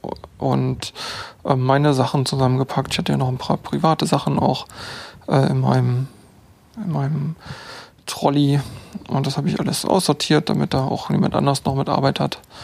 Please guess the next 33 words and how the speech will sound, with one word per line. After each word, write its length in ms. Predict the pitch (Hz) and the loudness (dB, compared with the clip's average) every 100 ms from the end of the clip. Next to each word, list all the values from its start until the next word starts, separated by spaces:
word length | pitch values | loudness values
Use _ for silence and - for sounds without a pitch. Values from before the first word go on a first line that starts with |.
| - - - - - - - - - - | -14 -14 -14 -14 -16 -18 -20 -20 -20 -6
Und 800 | - 139 135 135 131 135 - - | 0 2 4 2 2 -2 -6 0
ja, 280 | - - - | 2 4 2
dann 220 | 185 131 | 2 2
bin 120 | 139 | 2
ich 120 | 143 | 0
gegen 400 | - 135 131 127 131 - | 2 2 2 -2 -4 -6
zwölf, 640 | - 156 135 139 - - - - | 0 4 6 4 2 -8 -14 -6
hab 140 | 202 147 | -2 0
ich 100 | 151 | -2
mich 120 | 147 | -2
dann 120 | 143 | -2
von 180 | - - | 0 2
allen 220 | 139 170 | 2 2
verabschiedet 720 | - - - 170 151 143 - - - - - - - - - - | 0 0 2 4 4 2 0 -10 -16 -16 -16 -14 -14 -16 -18 -16
und 640 | - 135 131 127 - - - - - - | 0 2 2 0 -2 -6 -8 -16 -20 -8
bin 180 | - 101 | 0 2
dann 140 | 113 135 | 2 0
sozusagen 460 | - - 196 143 | -2 -2 0 0
dort 180 | - - | -2 0
weggefahren. 560 | 196 190 - 180 180 190 - - - - - - | 2 2 2 4 4 2 -4 -14 -14 -16 -20 2
Und 80 | 220 | 4
es 100 | 185 | 4
fühlte 240 | - 147 | 4 4
sich 240 | 139 185 - | 4 4 4
alles 240 | 135 - | 2 2
wirklich 280 | 135 - 127 | 0 0 0
sehr, 260 | 143 139 | 4 4
sehr 160 | 127 123 | 4 0
gut 240 | 135 180 | 2 2
an 200 | - 127 | 2 2
und 120 | 131 131 | 0 0
fühlte 240 | 143 139 | 0 2
sich 340 | 131 135 - | 0 -2 -4